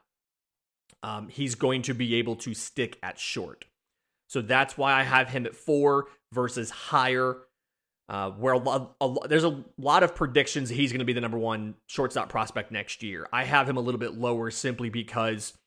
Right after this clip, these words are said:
he may not stick at short. And then the qu-, the, the, the questions we have about, um, his offensive struggles this year with, um,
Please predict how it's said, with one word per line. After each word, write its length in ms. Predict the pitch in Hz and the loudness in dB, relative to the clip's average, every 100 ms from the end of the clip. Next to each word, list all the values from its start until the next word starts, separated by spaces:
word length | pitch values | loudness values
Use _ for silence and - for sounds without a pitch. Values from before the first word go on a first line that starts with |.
| _ | _
he 140 | _ 123 | _ -2
may 120 | 117 | 0
not 180 | 117 110 | 0 -4
stick 200 | - 247 | 4 4
at 100 | - | 4
short. 340 | - 104 101 - _ _ _ | -2 -4 -6 -10 _ _ _
And 220 | 135 135 127 | -4 0 0
then 160 | 131 | 0
the 80 | 123 | -2
qu-, 280 | - - 147 | -6 -6 -4
the, 300 | 131 123 - | -4 -6 -4
the, 160 | 135 131 | -4 -4
the 200 | 131 123 | -4 -6
questions 600 | - - 160 160 156 123 | -4 4 4 4 -2 -2
we 160 | 120 131 | -2 0
have 260 | 123 120 | 2 2
about, 440 | 113 113 117 110 - _ _ _ _ _ _ - | 2 0 0 -2 -14 _ _ _ _ _ _ -8
um, 420 | 110 107 104 113 _ | -6 -6 -8 -14 _
his 180 | 156 127 | -2 2
offensive 480 | 123 123 131 127 117 | 2 2 -4 -6 -10
struggles 500 | - 120 110 104 104 | -4 -2 -2 -8 -8
this 340 | 113 110 - | -8 -8 -8
year 400 | 110 107 104 101 _ _ _ | -6 -6 -6 -8 _ _ _
with, 400 | 107 113 110 - _ _ _ _ _ | -4 -2 -4 -10 _ _ _ _ _
um, 400 | 101 104 95 95 | -8 -6 -6 -10